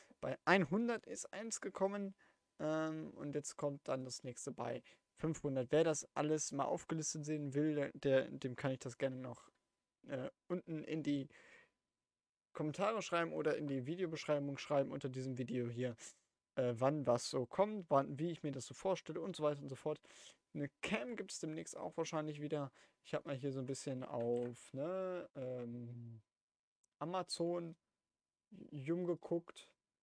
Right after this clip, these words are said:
Ne, hier, hier sieht man noch was anderes. Hier sieht man eine, eine Tastatur, ähm, die ich mir kaufen wollte. Aber ich hab eine geile,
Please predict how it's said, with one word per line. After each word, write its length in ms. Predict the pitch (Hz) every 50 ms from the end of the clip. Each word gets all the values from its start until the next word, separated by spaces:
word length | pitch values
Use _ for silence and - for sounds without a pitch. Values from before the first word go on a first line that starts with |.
| _ -
Ne, 280 | 139 147 160 170 165
hier, 140 | 139 127 135
hier 240 | 135 143 135 156 151
sieht 160 | 143 170 156
man 160 | 147 147 139
noch 140 | 135 131 120
was 100 | 123 127
anderes. 380 | 131 135 143 156 156 151 135 131
Hier 100 | 139 120
sieht 180 | 123 135 -
man 160 | - 131 123 120
eine, 200 | 120 120 120 120
eine 360 | 120 120 120 117 117 117 - _
Tastatur, 640 | - 139 135 131 - 139 - - 175 175 175 170 165 - - - - - - - _ _ _ _ _ _ _ -
ähm, 580 | 135 131 131 131 127 127 127 127 123 120 113 - _ _ _ _ _ _ _ _ _ _ _ _ _ _ _ _ - _
die 60 | -
ich 60 | 123
mir 100 | 127 127
kaufen 360 | 120 139 127 131 123 139 123 -
wollte. 500 | 127 123 123 113 - 120 120 123 123 - _ _ _ _ _ _ - -
Aber 320 | 127 139 151 151 143 135
ich 120 | 135 -
hab 160 | 160 - - - 143 -
eine 160 | - 160 151 139
geile, 440 | - 131 123 139 147 143 135 131